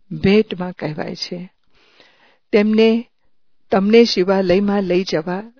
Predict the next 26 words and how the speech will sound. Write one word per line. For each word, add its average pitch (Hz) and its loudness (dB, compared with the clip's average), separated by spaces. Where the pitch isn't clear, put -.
લઈ 180 2
જાય 175 -2
છે. - -12
તમને 180 -4
શિવાલયમાં 180 -4
લઈ 175 -4
જાય 165 -6
છે, 233 -6
ત્યાં 220 0
અથા 208 -6
સુખ 180 -8
છે. 175 -12
હમણાં 233 -2
આ 208 -6
અંતિમ 208 -4
જન્મ 170 -6
છે. 175 -12
હે 208 -2
આત્માઓ, 185 -8
પવિત્ર 202 -4
બનો. 185 -12
શું 220 0
બાપનું 180 -4
કહ્યું 185 -6
નહીં 175 -6
માનો? 202 -8